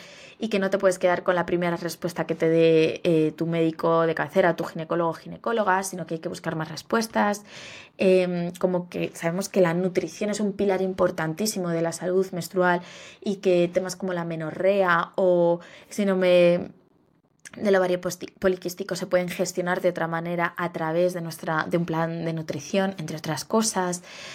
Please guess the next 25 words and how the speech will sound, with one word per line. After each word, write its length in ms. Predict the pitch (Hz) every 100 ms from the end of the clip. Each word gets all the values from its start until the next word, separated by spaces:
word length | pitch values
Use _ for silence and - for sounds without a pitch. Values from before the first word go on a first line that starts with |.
| - - -
Entonces, 200 | 254 254
como 300 | 240 220 -
que 300 | - 208 -
soy 300 | - - 233
consciente 680 | 233 277 254 - 247 247 214
de 100 | 190
todo 300 | 180 208 202
el 80 | 240
avance 340 | 247 220 214
que 80 | 214
ha 40 | 185
habido 180 | 180
en 80 | 180
esto, 320 | 180 175 185
de 140 | 180 170
cómo 560 | - 202 220 226 226 - - - -
nosotras 680 | 202 175 233 285 - 190
también, 440 | 185 180 185 202 196
como 440 | 180 175 160 175 _ _ -
mujeres, 600 | - 185 220 233 214 180
como 180 | 180 185
personas 320 | 190 202 208
que 80 | 226
menstruamos, 680 | 247 220 214 208 226 196 175 - - - -
em, 520 | - 202 185 180 175